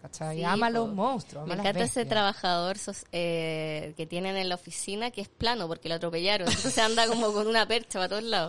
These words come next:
Speaker 1: Sí, el ahorcado me da un poco nervio igual. Hay
Speaker 2: Sí,
Speaker 1: varios
Speaker 2: hay uno,
Speaker 1: muertos que
Speaker 2: sí,
Speaker 1: me
Speaker 2: y
Speaker 1: ponen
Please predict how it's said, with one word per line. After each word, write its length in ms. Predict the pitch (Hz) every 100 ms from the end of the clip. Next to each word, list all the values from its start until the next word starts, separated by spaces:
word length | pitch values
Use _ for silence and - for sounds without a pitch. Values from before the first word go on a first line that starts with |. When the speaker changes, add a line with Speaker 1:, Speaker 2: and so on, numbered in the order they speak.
| 180
Speaker 1:
Sí, 320 | - - 196
el 80 | 180
ahorcado 380 | 185 175 220 233
me 80 | 240
da 60 |
un 80 | 226
poco 180 | 208 202
nervio 340 | 180 165 156
igual. 320 | 147 139 139 135 - -
Hay 120 | 180
Speaker 2:
Sí, 60 | 233
Speaker 1:
varios 160 | 214
Speaker 2:
hay 80 | 202
uno, 100 | 226
Speaker 1:
muertos 280 | 254 277 269
que 120 | 254
Speaker 2:
sí, 60 | 233
Speaker 1:
me 120 | 240
Speaker 2:
y 20 |
Speaker 1:
ponen 100 | 214